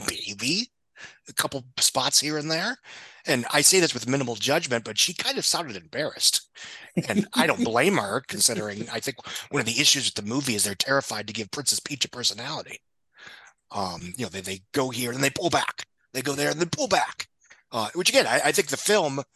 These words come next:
Speaker 1: is sort of the epitome of, and I, I think Matt Singer wrote about this back when The Force Awakens came out,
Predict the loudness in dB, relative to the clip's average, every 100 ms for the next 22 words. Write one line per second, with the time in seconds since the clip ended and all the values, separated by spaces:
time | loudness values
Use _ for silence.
0 | _ _ _ _ _ _ _ 4 4 4
1 | 4 4 4 2 0 2 2 0 2 2
2 | 2 0 -6 -8 -4 -2 -2 -4 -8 -4
3 | -4 -2 0 4 4 4 -2 -8 -10 -6
4 | -4 -4 -6 -10 -12 -8 -4 -4 -6 -4
5 | -2 -2 -4 -12 -12 -12